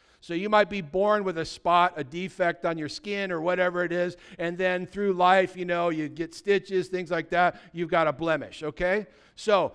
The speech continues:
we all have a spot. Why? Because Adam and Eve sinned, they fell in the garden. Because of their sin, we were all born into sin.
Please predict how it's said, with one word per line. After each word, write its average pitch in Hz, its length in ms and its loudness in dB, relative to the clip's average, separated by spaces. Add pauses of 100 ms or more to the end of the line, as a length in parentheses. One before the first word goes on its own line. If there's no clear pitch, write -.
(100)
we 254 340 -4
all 233 300 6
have 190 260 2
a 170 80 0
spot. 196 600 2
Why? 185 260 6
Because 175 400 -6
Adam 220 300 4
and 233 120 2
Eve 202 240 -6
sinned, 180 380 -4
they 165 120 -4
fell 202 340 0
in 226 100 -2
the 220 80 0
garden. 170 480 2
Because 180 400 -2
of 202 80 -14
their 202 140 2
sin, 196 320 -4
we 180 140 2
were 180 120 0
all 185 180 4
born 190 360 0
into 175 180 -6
sin. 170 300 -4